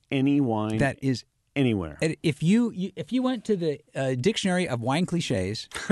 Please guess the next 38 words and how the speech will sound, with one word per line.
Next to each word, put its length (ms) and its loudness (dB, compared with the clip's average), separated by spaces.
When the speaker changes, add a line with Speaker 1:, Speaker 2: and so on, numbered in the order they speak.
Speaker 1:
<laughs> 280 0
And 340 0
pulled 240 -4
everyone 360 2
Speaker 2:
every 160 6
Speaker 1:
out. 60 4
Speaker 2:
single 280 4
one 160 2
of 60 0
them 180 0
is 140 0
in 120 4
Speaker 1:
Is 100 2
Speaker 2:
there. 100 2
Speaker 1:
in 80 2
there, 180 0
Speaker 2:
Yes, 460 2
Speaker 1:
yeah. 120 -4
Speaker 2:
and 140 0
the, 220 2
uh, 160 0
it 160 2
is, 200 0
and, 200 0
and 180 4
yet 220 2
none 300 4
of 80 -2
them 280 2
actually 440 -2
says 320 -4
a 60 -4
single 680 2
thing. 420 -6
Speaker 1:
Right. 260 -2
Speaker 2:
The 80 0
best 340 -2
fruit, 300 -4